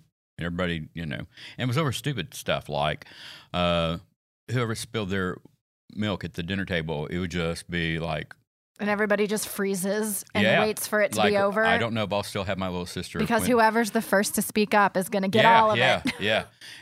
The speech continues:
Speaker 1: And then my mom would kinda come and try to tend it and make it all better, and everything would kinda settle back down, but everybody would sit there for the rest of the night really quiet and scared. So, um,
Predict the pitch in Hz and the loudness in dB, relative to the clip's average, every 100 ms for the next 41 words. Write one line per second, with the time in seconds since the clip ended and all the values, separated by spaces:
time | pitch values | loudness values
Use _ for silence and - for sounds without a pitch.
0 | - 87 98 90 90 98 110 120 120 110 | -6 -2 0 0 2 0 0 -2 -2 -4
1 | 110 117 107 107 104 95 - 101 95 90 | -2 -2 -2 -2 -2 -2 -4 -4 -4 -4
2 | 92 95 92 90 90 87 85 87 90 92 | -4 -4 -2 -2 0 0 0 -2 -2 -4
3 | 92 90 92 104 98 98 - 98 101 101 | -6 -8 -6 -6 -6 -8 -6 -6 -2 -4
4 | 101 101 87 85 80 82 90 87 90 87 | -2 -4 -4 -4 -4 -6 -6 -8 -6 -8
5 | - - 113 85 92 82 85 - 82 82 | -8 -10 -8 -8 -6 -6 -6 -6 -8 -6
6 | 80 - 82 85 85 - 78 - 80 - | -6 -6 -8 -6 -8 -8 -8 -8 -12 -14
7 | 64 - _ _ _ _ _ _ - - | -16 -16 _ _ _ _ _ _ -20 -18
8 | - - - 131 113 107 101 - 110 92 | -16 -8 0 2 2 2 0 0 2 0